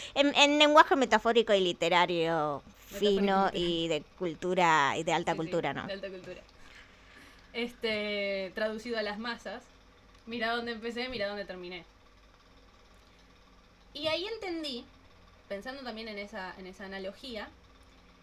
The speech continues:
Speaker 2: que J-Hope está mezclando muchas cosas en esta canción. Está mezclando sus orígenes, su camino,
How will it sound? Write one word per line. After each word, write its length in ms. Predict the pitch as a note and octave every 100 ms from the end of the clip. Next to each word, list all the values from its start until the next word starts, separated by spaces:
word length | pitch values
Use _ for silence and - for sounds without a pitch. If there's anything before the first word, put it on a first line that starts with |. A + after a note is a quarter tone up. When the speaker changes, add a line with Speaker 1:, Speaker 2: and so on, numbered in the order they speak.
| - - - - - - - - -
Speaker 2:
que 300 | C4 A#3+ A#3+ - -
J-Hope 420 | - D#4+ E4+ E4+ A#3
está 180 | - C4
mezclando 440 | C4 C4+ B3+ C4+
muchas 340 | B3+ C#4 C4
cosas 400 | - D4 D4 G3+
en 80 | F#3+
esta 220 | F3+ - F3+
canción. 360 | F3 F3+ F3+
Está 220 | F3+ -
mezclando 480 | C4 A#3+ A#3 G3+ F3+ -
sus 160 | A3+ A3+
orígenes, 480 | A3+ B3 C#4 D4+ F4 - - - - - -
su 120 | B3+
camino, 520 | A3+ G#3+ A3 A#3+ C4